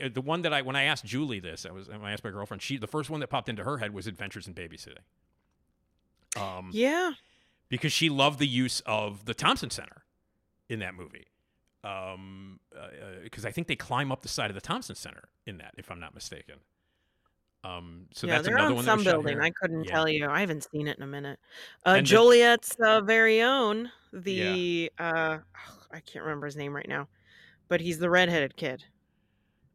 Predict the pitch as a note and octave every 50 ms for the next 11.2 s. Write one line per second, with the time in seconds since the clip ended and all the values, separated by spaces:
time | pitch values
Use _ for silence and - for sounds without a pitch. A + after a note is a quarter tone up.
0 | - - - G#2+ G2+ E3 E3 F3 F3+ F3 E3+ E3+ E3 E3 D#3 D3+ E3+ D#3 B2+ C3
1 | - _ - C#3 - - - _ _ _ _ _ - - - D3+ C#3 C#3 C#3 C3
2 | B2+ B2+ A#2+ C3 C3 C#3 C3 C3 C3+ D3 G3 A#3+ A#3+ - _ _ _ _ _ _
3 | - E3+ F#3 A3+ B3 B3+ - - F3 G3+ F#3+ F#3 F#3 F3+ E3+ F3+ F3+ F3+ E3 -
4 | E3+ D#3+ E3+ D3+ D#3+ D#3 - - G#3 G3+ G3 F#3 - F#3+ F#3+ F#3+ F3+ F3 F3+ E3+
5 | D3+ D3 C#3 C#3 - _ - F3+ F3+ F3 - - - D#3+ D#3 D#3 - - - -
6 | - D#3+ C3+ D#3 C#3 C#3+ F3 F#3 C#3 G#2 E2 - _ _ _ _ _ _ _ _
7 | _ _ - B2 A#2+ - A2+ G#2+ G#2+ A#2+ C3 B2+ A#2 G#2 A2+ B2 D#3+ E3 - -
8 | E2 D#2 - - D#2 D2 F#2+ G2 G#2 G2 G2 F#2+ E2+ D2+ C#2+ - _ _ _ _
9 | _ _ _ _ - A2 G#2+ G#2+ - B2+ A2 G#2 G2 G2+ F#2+ G2 F#2 F#2 E2 D2
10 | - - B2+ C3 C3+ C3 B2+ D3+ D3+ C#3 C3+ C3+ C3+ - C3 B2 A2+ A#2 A#2 -
11 | - - -